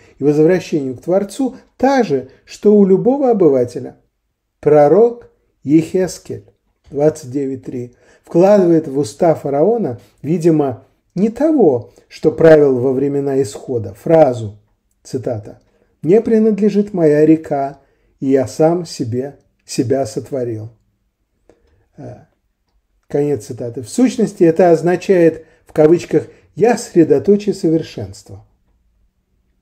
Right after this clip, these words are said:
Кавычки закрываются. Эта идея, э, в своей крайней форме, сформулированная фараоном, живет в душе каждого. Для того, чтобы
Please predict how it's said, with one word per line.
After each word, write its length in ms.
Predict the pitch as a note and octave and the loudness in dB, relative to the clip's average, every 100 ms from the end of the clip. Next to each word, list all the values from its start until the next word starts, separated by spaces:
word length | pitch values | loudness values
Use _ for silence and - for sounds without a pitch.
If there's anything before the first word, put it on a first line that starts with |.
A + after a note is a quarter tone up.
| _ - - _ _ _ - | _ -20 -20 _ _ _ -12
Кавычки 400 | C3 B2+ - B2 | -8 -8 -8 -14
закрываются. 580 | A2+ C3+ C3 B2 E3+ - | -14 -12 -12 -12 -12 -2
Эта 400 | G#3+ A#3 A#3+ A3 | 0 2 2 2
идея, 600 | G3+ E3 A#3+ F#3+ B2+ B2+ _ _ _ _ _ _ _ - | 2 2 4 4 2 -4 _ _ _ _ _ _ _ -18
э, 320 | B2 B2 - - _ _ _ | -12 -12 -14 -20 _ _ _
в 80 | - | -16
своей 440 | - D3+ F#3 E3+ | -2 2 6 4
крайней 500 | D#3+ F3 F#3 C#3+ C#3 | 4 2 2 2 -2
форме, 540 | D3+ D4 C#4+ G#3 C#3+ A2 _ | -4 0 2 2 0 -4 _
сформулированная 1400 | - - F3+ F#3 G3+ G#3 F#3+ D3+ B2+ A#2+ A2 A#2 A#2 A#2+ _ _ _ _ | -20 -2 2 4 6 6 6 4 2 -2 -6 -10 -14 -20 _ _ _ _
фараоном, 720 | - D3+ F3 C4 D#4 C4 G3+ | 0 2 4 4 2 2 0
живет 400 | E3 C4 E4+ E4+ - _ _ _ _ _ | 0 2 2 0 -8 _ _ _ _ _
в 80 | - | -6
душе 280 | D3 G#3 B3 | -2 -2 -2
каждого. 560 | - D#3 A#2+ A2+ G#2+ - _ _ _ _ | -6 -4 -4 -8 -14 -18 _ _ _ _
Для 140 | - A#3+ | -2 0
того, 400 | C#4+ C4 F3 A#2 | 0 0 0 -2
чтобы 520 | - - F#3+ B2+ B2 | -4 0 0 0 -6